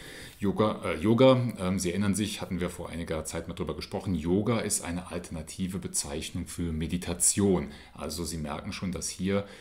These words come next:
zwischen Yogacara und Meditationspraxis eine enge Verbindung zu bestehen scheint. Yogacara könnte man auch verstehen als die theoretische,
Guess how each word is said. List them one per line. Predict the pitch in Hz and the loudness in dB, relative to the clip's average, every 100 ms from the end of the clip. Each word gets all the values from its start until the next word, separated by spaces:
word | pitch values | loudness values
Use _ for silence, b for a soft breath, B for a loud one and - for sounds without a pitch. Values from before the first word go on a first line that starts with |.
| B | B
zwischen | - 87 82 | -8 -4 -4
Yogacara | 78 82 80 - - 73 104 110 | -2 -2 -2 -2 -2 0 -2 -2
und | 87 92 | -6 -4
Meditationspraxis | 80 85 - - - 92 127 131 - - 69 - 117 | -4 -4 -6 -4 0 2 0 -2 -8 -8 -8 -4 -2
eine | 113 | -2
enge | 113 113 | 0 0
Verbindung | - 123 107 92 76 71 | 0 -2 0 0 -2 -8
zu | - | -10
bestehen | - - 76 69 71 | -8 -8 -8 -8 -8
scheint. | - 69 67 - B B B B - | -8 -10 -14 -18 B B B B -2
Yogacara | 92 90 87 - - 90 120 127 135 | 2 2 2 0 0 0 2 2 0
könnte | 123 - 117 127 | -2 -2 -2 2
man | 127 95 | 2 2
auch | - 95 95 | 0 -2 -2
verstehen | - 80 - - 90 113 | -6 -8 -6 0 4 4
als | - 90 - | 2 0 -2
die | - - - | -2 -10 -8
theoretische, | - 87 80 85 92 120 143 131 147 139 | -2 0 0 4 6 6 4 0 0 0